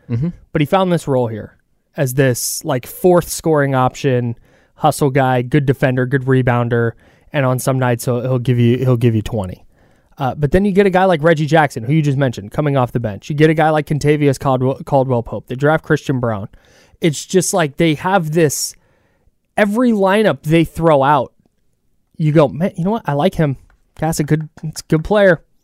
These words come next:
Speaker 2: Like,
Speaker 1: Okay,
Speaker 2: that's a, it's a
Speaker 1: but
Speaker 2: good player.
Speaker 1: I'm gonna say that the, the difference between them and the Kings is they're, they're, like, two years ahead of the Kings in, in
Speaker 2: Yeah.
Speaker 1: who they are as a team.
Speaker 2: Yeah, yeah, yeah, yeah.
Speaker 1: And I think the Kings are moving more towards the point where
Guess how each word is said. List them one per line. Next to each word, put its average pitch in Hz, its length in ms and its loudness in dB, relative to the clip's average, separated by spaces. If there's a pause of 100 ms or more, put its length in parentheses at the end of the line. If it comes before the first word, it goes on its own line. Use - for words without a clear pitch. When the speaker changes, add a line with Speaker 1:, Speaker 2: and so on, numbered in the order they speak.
(400)
Speaker 2:
Like, 143 160 -14
Speaker 1:
Okay, 151 140 2
Speaker 2:
that's - 140 0
a, - 20 -4
it's - 580 -18
a - 0 -
Speaker 1:
but 160 200 2
Speaker 2:
good 120 40 -4
player. 190 340 -8 (120)
Speaker 1:
I'm 147 100 -2
gonna 170 160 0
say 139 240 2
that 117 180 -2
the, 120 320 -2 (120)
the 131 220 -2
difference 147 460 -2
between 139 320 -2
them 117 140 2
and 110 100 0
the 98 60 -2
Kings 92 400 -2
is 92 140 -2
they're, 113 140 2 (120)
they're, 139 160 2
like, 139 160 2
two - 140 -2
years 156 240 0
ahead 104 260 0
of 90 120 -2
the 95 60 -2
Kings 87 360 -4
in, 87 220 -4 (100)
in 90 180 -4
Speaker 2:
Yeah. 92 80 2
Speaker 1:
who 101 140 2
they 98 160 2
are 90 200 0
as 82 140 -2
a 87 60 -6
team. 113 320 -2
Speaker 2:
Yeah, 330 80 0
yeah, 233 240 2
yeah, 151 120 -2 (100)
yeah. 117 100 -12
Speaker 1:
And 135 100 0
I 151 60 2
think 165 180 -2
the 185 80 0
Kings 165 300 0
are 147 60 2
moving 127 340 2
more 107 180 0
towards 104 480 0
the 120 120 0
point 120 280 -2
where 104 320 2